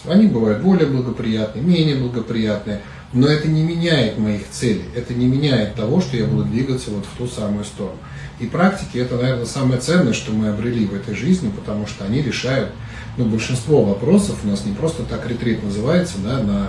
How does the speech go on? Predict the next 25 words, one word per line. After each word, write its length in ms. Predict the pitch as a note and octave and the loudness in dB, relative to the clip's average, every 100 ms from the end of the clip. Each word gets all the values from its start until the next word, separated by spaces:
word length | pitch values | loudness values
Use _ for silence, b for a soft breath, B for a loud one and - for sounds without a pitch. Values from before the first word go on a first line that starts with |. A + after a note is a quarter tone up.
| - | -2
пять 160 | G#2+ F#2+ | -2 -2
сфер 240 | - G#2 | -4 -4
жизни. 360 | E2+ G#2+ G2 - B B B B | -2 -2 -2 -4 B B B B
Они 200 | A2 C#3+ | 0 2
решают 440 | B2+ - C3 A2+ | 0 0 4 4
целый 260 | - C3 A2+ | 4 2 2
комплекс 500 | - C3+ A2+ G2 - - | 4 4 6 2 -2 -6
всевозможных 760 | - A2+ A#2+ A#2+ B2 G2 F#2+ | -4 -2 0 2 2 0 -4
задач, 540 | - G#2 G2+ C#3 C3+ - - | -4 -2 0 0 0 -6 -8
проблем, 540 | G2+ G2+ G2+ B2+ C3 A#2+ B B B G#2 | -6 -4 -2 0 0 -2 B B B -6
достижения 640 | F#2+ G2+ - A2+ A2+ G2+ F#2 | -4 -4 -4 0 2 2 2
поставленных 680 | E2+ - A2 G2+ G2+ G2 - | -2 -4 -2 0 0 -2 -4
целей, 400 | - C3+ D3+ A2+ G2 F#2 | -2 0 2 0 -2 -2
и 20 | |
на 100 | F#2+ | -4
ретрите 460 | G2 - B2 C#3 G#2 | -4 -2 -2 -2 -2
вы 160 | A#2 | -2
получите 500 | A#2+ G2+ G#2+ G#2+ - | -2 -2 -2 -4 -6
каждую 480 | - A2 A2 G#2 F#2+ | -4 0 0 -2 -6
из 60 | G2 | -6
этих 180 | F#2+ - | -8 -8
практик 300 | - B2+ - - - | -4 -4 -4 -8 -6
с 40 | |
комментариями, 720 | G#2 F#2+ F#2+ B2+ C#3 A2+ G2 | -4 -4 -2 -2 0 0 -2
с, 360 | G2 - - - | -4 -8 -10 -10